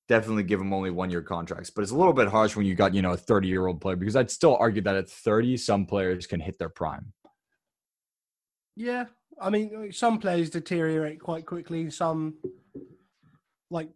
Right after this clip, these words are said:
Speaker 2: Pirlo and Giggs, last till their forties. So it's a
Speaker 1: Yeah,
Speaker 2: difficult
Speaker 1: yeah.
Speaker 2: one, but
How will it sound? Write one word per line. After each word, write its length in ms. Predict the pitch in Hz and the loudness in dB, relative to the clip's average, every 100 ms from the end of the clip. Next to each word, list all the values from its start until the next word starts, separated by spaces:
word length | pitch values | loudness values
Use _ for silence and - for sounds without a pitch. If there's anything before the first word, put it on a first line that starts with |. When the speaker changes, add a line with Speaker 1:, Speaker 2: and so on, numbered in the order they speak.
| - | -12
Speaker 2:
Pirlo 640 | 170 165 160 156 160 156 147 | -4 -2 0 -2 0 0 -2
and 240 | 143 135 - | -4 -10 -8
Giggs, 540 | 156 147 147 - - - _ _ _ _ _ _ _ - | -6 -6 -10 -20 -20 -20 _ _ _ _ _ _ _ -12
last 480 | 170 170 170 165 - _ _ _ | -2 0 0 -2 -10 _ _ _
till 440 | - 165 160 156 151 _ _ 170 | -8 -4 -4 -6 -10 _ _ -8
their 160 | 165 | -8
forties. 720 | 165 170 170 165 139 139 - - | -6 -4 -4 -6 -14 -16 -20 -20
So 380 | - 151 147 151 _ _ _ _ _ _ _ _ _ _ _ _ _ _ _ _ _ _ _ _ _ _ _ _ - | -14 -10 -8 -10 _ _ _ _ _ _ _ _ _ _ _ _ _ _ _ _ _ _ _ _ _ _ _ _ -12
it's 200 | 90 87 | -8 -6
a 40 | |
Speaker 1:
Yeah, 40 | |
Speaker 2:
difficult 420 | - 254 - 170 165 | -6 -6 -6 -6 -6
Speaker 1:
yeah. 80 | |
Speaker 2:
one, 220 | 151 151 156 _ _ _ _ _ _ _ _ _ - | -4 -6 -8 _ _ _ _ _ _ _ _ _ -10
but 380 | 170 160 156 | -6 -6 -6